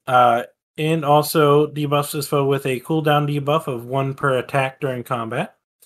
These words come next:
He ushers in a new experience skill with Dragon Experience, which at tier three, like all experience skills, grants double experience, uh, for all the things that match the category, and this one being dragons. So it gives two experience,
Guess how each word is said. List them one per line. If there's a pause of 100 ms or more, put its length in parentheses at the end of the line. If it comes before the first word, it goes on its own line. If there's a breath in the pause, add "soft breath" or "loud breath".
(300 soft breath)
He
ushers
in
a
new
experience
skill
with
Dragon
Experience,
which
at
tier
three,
like (400)
all
experience
skills,
grants (100)
double
experience, (560)
uh,
for
all
the
things
that
match
the
category,
and
this
one
being
dragons.
So
it (260)
gives
two
experience,